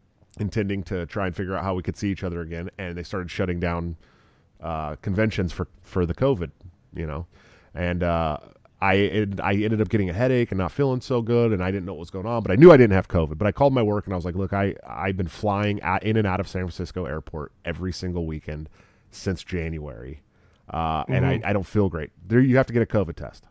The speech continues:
Speaker 1: "Okay, well, I'll try to do that," 'cause I worked at a nursing home, right?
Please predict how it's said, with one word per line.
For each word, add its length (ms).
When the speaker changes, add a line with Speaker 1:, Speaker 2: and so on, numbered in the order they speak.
Speaker 1:
"Okay, 260
well, 300
I'll 120
try 180
to 80
do 140
that," 240
'cause 120
I 40
worked 200
at 60
a 60
nursing 340
home, 240
right? 240